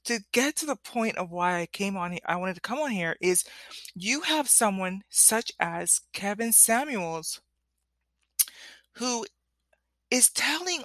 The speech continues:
all of these men exactly the criteria of what to look for in a woman.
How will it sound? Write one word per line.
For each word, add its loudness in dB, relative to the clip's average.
all -2
of -10
these -2
men 0
exactly 4
the -6
criteria -4
of -4
what -4
to -12
look -8
for -6
in -6
a -6
woman. -8